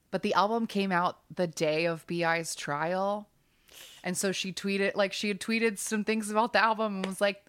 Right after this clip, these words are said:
"I love my friend B I. Thanks for featuring on my album." And then everyone was, like, mad at her for supporting him on his court day. Or I don't know. Like, I thought it was nice. You should be nice to your friends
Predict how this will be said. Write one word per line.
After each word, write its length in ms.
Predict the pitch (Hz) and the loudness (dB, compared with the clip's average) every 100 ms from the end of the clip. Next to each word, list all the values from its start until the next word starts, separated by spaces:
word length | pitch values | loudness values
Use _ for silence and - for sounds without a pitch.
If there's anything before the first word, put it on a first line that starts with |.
| - | 0
"I 80 | |
love 260 | 240 247 240 | 2 2 2
my 140 | 226 | 0
friend 340 | 240 240 233 233 | 0 0 0 -2
B 180 | 240 214 | -2 0
I. 180 | 233 233 | 2 0
Thanks 320 | 220 214 - | -4 -6 -4
for 140 | 220 | -6
featuring 460 | - 214 - 220 208 | -4 -6 -2 0 0
on 120 | 202 | 2
my 140 | 196 | 2
album." 440 | 175 180 190 170 151 | 2 2 2 0 0
And 140 | 160 | -2
then 80 | 170 | 0
everyone 320 | 175 185 190 | 0 0 0
was, 160 | 190 175 | 0 0
like, 220 | 190 185 | -2 0
mad 240 | 170 175 | 2 2
at 80 | 170 | 2
her 260 | 170 156 160 | 0 0 0
for 180 | 175 160 | -2 -4
supporting 540 | - 165 175 175 170 | -6 -4 -2 -2 -4
him 440 | 165 156 147 147 - _ - _ _ - | -4 -4 -6 -10 -16 _ -20 _ _ -4
on 140 | 156 | -2
his 180 | 160 151 | 0 -2
court 380 | - 180 175 - _ | -6 -4 -4 -6 _
day. 420 | 180 180 175 180 - | 0 2 2 0 0
Or 180 | 196 - | 2 4
I 100 | 233 | 6
don't 240 | 262 247 220 | 6 4 0
know. 400 | 185 185 190 202 | 0 4 2 2
Like, 220 | 190 196 | 0 2
I 160 | 208 285 | 4 4
thought 220 | 226 220 | 4 2
it 60 | 254 | 0
was 120 | 233 | 0
nice. 520 | 254 240 180 - - - - | 0 0 -2 -6 -8 -12 -14
You 40 | |
should 320 | - 226 214 180 _ | -6 -4 -4 -8 _
be 140 | 170 | -6
nice 300 | 190 180 180 | -4 -4 -4
to 100 | - | -4
your 160 | 175 165 | -4 -4
friends 640 | - 151 139 143 - - | -4 -4 -4 -8 -12 -16